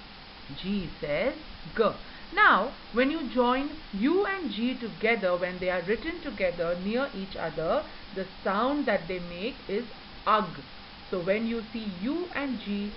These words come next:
written together, you're going to read it as ug. Ug.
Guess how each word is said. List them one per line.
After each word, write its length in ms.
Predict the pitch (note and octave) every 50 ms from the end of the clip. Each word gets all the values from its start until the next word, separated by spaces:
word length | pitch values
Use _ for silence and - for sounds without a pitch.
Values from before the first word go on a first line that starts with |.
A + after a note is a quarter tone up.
| - - - D3+
written 300 | F3 E3+ - F#3+ F3+ E3+
together, 640 | - F3 D3+ E3 D#3+ D#3+ D#3+ F#3+ G3 A3+ C#4+ F4+ F#4 - - - - - -
you're 100 | F3+ E3+ D3+
going 280 | F3+ F#3 G#3 A#3+ B3+ B3
to 80 | C#4+ C#4
read 340 | A#3+ G3 G3+ F#3 F3 D#3 E3+
it 140 | D#3+ D#3 - -
as 260 | D#3+ E3+ G3+ C#4 E4+ - - - - - - - - - - -
ug. 180 | A#3 A#3+ G#3 D#3+ - - - - - - - - - - - - - - - - - - -
Ug. 280 | - B3 A#3 F3+ -